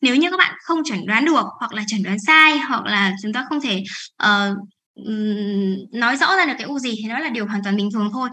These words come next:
Và người ta cũng nói rằng đó là những cái về nghiên cứu về chẩn đoán hình ảnh, ừ, trong cái gliom ở trẻ em này nó còn, cũng còn rất là hạn chế. Đối với một cái nhóm tiếp theo đó là những cái nhóm về trung mô,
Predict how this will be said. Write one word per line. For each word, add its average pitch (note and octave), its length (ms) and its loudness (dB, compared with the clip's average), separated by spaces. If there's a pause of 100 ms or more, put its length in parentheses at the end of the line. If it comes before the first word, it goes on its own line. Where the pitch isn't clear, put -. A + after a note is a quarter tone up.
(320)
Và A3+ 340 4
người A3 80 -2
ta B3+ 160 -2
cũng D4 120 -6
nói A#3+ 140 2
rằng B3+ 200 2
đó G#3+ 100 -2
là A#3+ 100 -2
những B3 280 -2
cái B3+ 400 0
về A3 220 0 (360)
nghiên D#4+ 140 4 (100)
cứu C4 200 -2
về C#4 120 0
chẩn G#3 160 -2
đoán G3 120 4
hình C4 140 2
ảnh, G3 340 0
ừ, G3+ 60 -6 (480)
trong C#4 400 4
cái C#4 120 -4
gliom C4 400 -4
ở G#3 200 -2
trẻ G#3 260 0
em A#3+ 180 -2
này G#3+ 120 0
nó G3 180 4
còn, G#3 240 0
cũng C#4+ 280 -6
còn F#3 260 -2
rất F4+ 200 -6
là B3 100 -2
hạn - 220 -4
chế. A#3 300 0 (1600)
Đối B3+ 180 0
với C#4+ 160 0 (120)
một D4 160 -2
cái B3 100 0
nhóm B3+ 260 0
tiếp F#4+ 180 -4
theo E4 160 4
đó C#4 80 0
là D#4 140 4
những A3+ 180 -4
cái C4+ 100 -4
nhóm B3 160 0
về D#4+ 120 -2
trung D4+ 240 -4
mô, D4 240 6